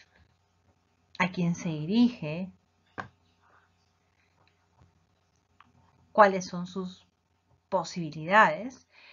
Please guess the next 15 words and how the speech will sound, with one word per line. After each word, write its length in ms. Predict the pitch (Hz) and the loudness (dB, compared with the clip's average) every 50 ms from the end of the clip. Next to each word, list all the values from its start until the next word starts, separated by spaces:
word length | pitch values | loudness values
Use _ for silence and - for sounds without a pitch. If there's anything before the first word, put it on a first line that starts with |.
| - - - - | -20 -20 -12 -4
y 120 | 220 233 | -2 0
en 100 | 240 247 | 4 6
base 260 | 302 330 359 - - | 4 4 4 0 0
a 180 | 359 311 254 220 | 2 2 2 2
ello 440 | 208 202 202 233 269 311 311 - _ _ _ _ _ _ _ _ _ | 0 -2 -4 -2 -2 -4 -4 -6 _ _ _ _ _ _ _ _ _
va 520 | - 190 196 190 190 190 196 208 214 208 202 | -10 -4 -2 0 0 2 2 2 2 2 0
a 40 | 196 | -2
seleccionar 840 | - - 180 160 160 156 - - 151 147 156 165 165 180 190 190 - _ | -4 -10 -12 -12 -14 -16 -16 -16 -14 -12 -10 -8 -8 -8 -8 -10 -14 _
una 300 | - - 180 185 190 190 | -12 -8 -8 -8 -8 -10
serie 260 | 185 - 196 175 185 185 | -10 -12 -12 -10 -8 -8
de 60 | 185 | -8
alternativas 880 | 190 196 202 190 - 143 131 - _ 208 214 220 226 240 233 - - | -8 -8 -8 -10 -10 -12 -16 -14 _ -8 -8 -4 -2 -4 -4 -4 -4
a 100 | - 156 | -6 -6
su 200 | 151 - - 160 | -6 -8 -10 -10
disposición. 800 | 156 156 156 - - 156 147 - 160 156 - - 156 151 160 - | -10 -10 -12 -12 -14 -14 -12 -12 -14 -16 -14 -12 -10 -10 -12 -12